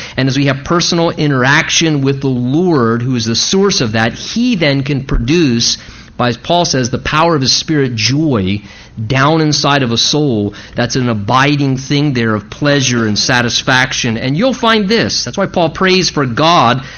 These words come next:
to fill them with joy. You'll find, and we discover, that inner joy oftentimes then in life just translates into what we often call contentment.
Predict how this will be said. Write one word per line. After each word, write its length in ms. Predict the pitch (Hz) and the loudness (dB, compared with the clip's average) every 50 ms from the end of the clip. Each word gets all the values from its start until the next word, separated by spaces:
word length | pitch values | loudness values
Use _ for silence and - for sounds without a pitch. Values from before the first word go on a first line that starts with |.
| - - | -16 -8
to 80 | - 139 | -6 -6
fill 400 | 131 - - - 165 165 160 165 | -6 -6 -2 0 2 2 2 2
them 160 | 147 156 143 | 2 0 0
with 140 | 135 123 117 | 0 0 -2
joy. 420 | - 156 180 180 151 120 113 117 117 - - - - - | -2 -2 0 0 0 0 0 -2 -4 -6 -12 -16 -8 -2
You'll 180 | 170 190 196 | 0 0 0
find, 520 | 190 - - 226 254 277 247 180 165 165 160 - - | 0 -2 0 2 2 4 4 4 2 0 0 -4 -4
and 180 | - 151 160 160 | -2 -2 -2 0
we 80 | 175 180 | 0 0
discover, 560 | 165 175 165 - - 233 247 254 196 170 147 | 0 0 0 0 2 2 2 2 2 2 2
that 220 | 139 156 156 147 - - | 2 0 -2 -2 -4 0
inner 380 | 202 214 254 269 285 294 277 202 | 2 2 4 4 4 2 2 2
joy 800 | 143 117 95 117 156 226 254 262 185 127 107 104 110 131 160 165 - - - - - - - - | 2 0 2 2 2 2 2 2 2 2 2 2 2 0 -2 -2 -4 -14 -20 -20 -20 -20 -16 -4
oftentimes 800 | - 165 240 285 311 - 240 202 190 160 160 165 170 175 165 139 | 0 2 4 4 4 2 0 0 0 2 2 2 2 2 0 0
then 160 | 139 160 180 | 2 2 2
in 100 | 190 180 | 2 2
life 400 | 156 135 185 233 254 226 190 185 - | 2 2 2 2 2 2 2 0 0
just 200 | 202 202 - - | 0 0 0 0
translates 640 | - - 208 220 247 262 226 160 151 156 160 160 - | -2 -2 0 2 2 2 2 2 2 0 0 -2 -2
into 280 | - 175 170 175 175 | -4 -4 -2 -2 0
what 120 | 170 180 185 | -2 -2 0
we 120 | 185 170 | 0 0
often 260 | 151 160 170 - 165 | 0 0 0 -2 -4
call 180 | 127 127 127 131 | -2 -2 -2 -2
contentment. 600 | 143 165 151 - 220 294 277 135 98 85 82 | -2 -2 -2 -2 -2 -2 -2 -4 -6 -8 -8